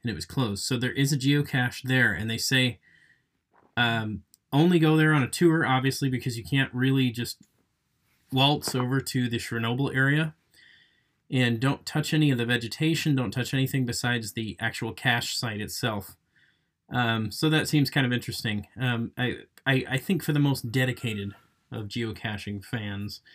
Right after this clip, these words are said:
if you do get over to Pripyat, just, uh, you know, send us a picture. So geocaching scripture, here we are. Geocaching scripture,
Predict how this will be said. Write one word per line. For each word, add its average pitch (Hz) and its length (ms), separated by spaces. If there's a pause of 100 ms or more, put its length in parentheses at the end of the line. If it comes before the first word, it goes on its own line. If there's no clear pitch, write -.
(460)
if 175 160
you 170 80
do 156 160
get 170 160
over 165 160
to 135 80
Pripyat, 170 520 (540)
just, - 320
uh, 113 240 (240)
you 143 100
know, 101 120 (840)
send 113 240
us 110 100
a 120 60
picture. 120 360
So 95 200
geocaching 160 640
scripture, 190 460
here 156 160
we 156 140
are. 165 300
Geocaching 151 640
scripture, 151 500